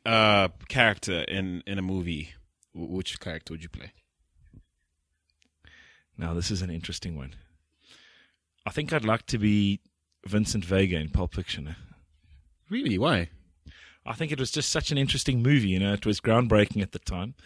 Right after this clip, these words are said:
Speaker 2: And I think those two guys had such a, such a unique experience that happened to them.
Speaker 1: Okay, so what is it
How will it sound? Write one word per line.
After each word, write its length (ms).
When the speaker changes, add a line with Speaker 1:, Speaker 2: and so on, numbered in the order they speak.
Speaker 2:
And 140
I 40
think 260
those 240
two 220
guys 380
had 140
such 300
a, 300
such 280
a 40
unique 640
experience 760
that 120
happened 260
to 80
them. 120
Speaker 1:
Okay, 200
so 720
what 500
is 180
it 280